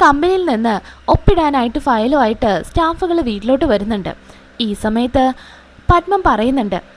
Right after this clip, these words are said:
"ഞാനെന്തായാലും ഒപ്പിടാം, മറ്റുള്ളവരെ കാര്യം എനിക്കറിയില്ല, അവളെ കാണുന്നില്ല." അങ്ങനെ പത്മ ഒപ്പിടുന്നുണ്ട്.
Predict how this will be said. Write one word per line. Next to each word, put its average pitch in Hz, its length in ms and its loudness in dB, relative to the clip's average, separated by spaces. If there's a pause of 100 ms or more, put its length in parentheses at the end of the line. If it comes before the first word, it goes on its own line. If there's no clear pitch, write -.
(440)
"ഞാനെന്തായാലും 220 640 0
ഒപ്പിടാം, 202 360 2 (320)
മറ്റുള്ളവരെ 220 560 -2
കാര്യം 262 380 0 (120)
എനിക്കറിയില്ല, 220 640 -4 (420)
അവളെ 196 300 -2
കാണുന്നില്ല." 277 560 -2 (400)
അങ്ങനെ 214 480 -4 (200)
പത്മ 349 240 0
ഒപ്പിടുന്നുണ്ട്. 247 640 0